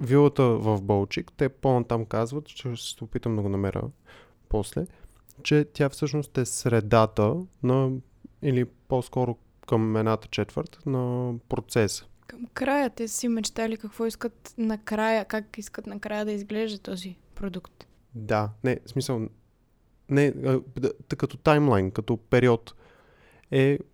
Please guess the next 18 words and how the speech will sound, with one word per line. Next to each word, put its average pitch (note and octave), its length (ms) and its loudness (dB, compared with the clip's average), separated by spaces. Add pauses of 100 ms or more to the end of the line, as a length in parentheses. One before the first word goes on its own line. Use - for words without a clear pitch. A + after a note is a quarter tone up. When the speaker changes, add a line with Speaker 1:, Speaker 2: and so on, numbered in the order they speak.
Speaker 1:
а, C3 500 4
Speaker 2:
Аха. G#3 760 2
Speaker 1:
около C#3 300 8
началото, C#3 520 4
средата. A#2 600 2 (280)
Speaker 2:
Аха. G#3+ 520 -4 (400)
Speaker 1:
Нали, A2 100 6
брейнсторминга. G#2 920 0
Допреди G#2+ 420 -2
това G#2+ 380 2
има C#3+ 380 2 (220)
проучване. D#3+ 560 4 (400)
Speaker 2:
Мгм. A#3 380 -2
Speaker 1:
Нали, G2+ 180 0 (380)
как A#2+ 200 2
ще - 120 -4
го B2+ 80 4
направим, A#2 720 2